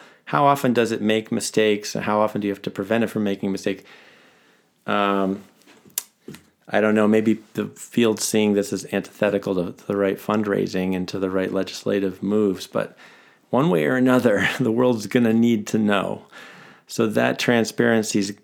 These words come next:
and clarity about what it is you're trying to optimize, exactly what me-, you know, we're just talking about arithmetic, but we have to be precise about what that arithmetic it is. What are we measuring? What kinds of mistakes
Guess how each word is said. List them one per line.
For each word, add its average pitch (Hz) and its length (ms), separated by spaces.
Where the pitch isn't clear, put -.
and 101 160
clarity 113 640
about 98 560
what 101 260
it 117 100
is 110 180
you're 104 100
trying 104 280
to 98 60
optimize, 95 760
exactly 120 480
what 107 420
me-, 107 380
you 127 80
know, 110 80
we're 104 60
just 156 200
talking 131 220
about 104 160
arithmetic, 95 680
but 107 80
we 104 100
have 117 160
to 110 80
be 104 100
precise 104 500
about 98 300
what 101 160
that 95 160
arithmetic 95 480
it 101 80
is. 87 140
What 98 280
are 123 60
we 123 100
measuring? 101 520
What - 460
kinds 110 380
of 104 120
mistakes 101 600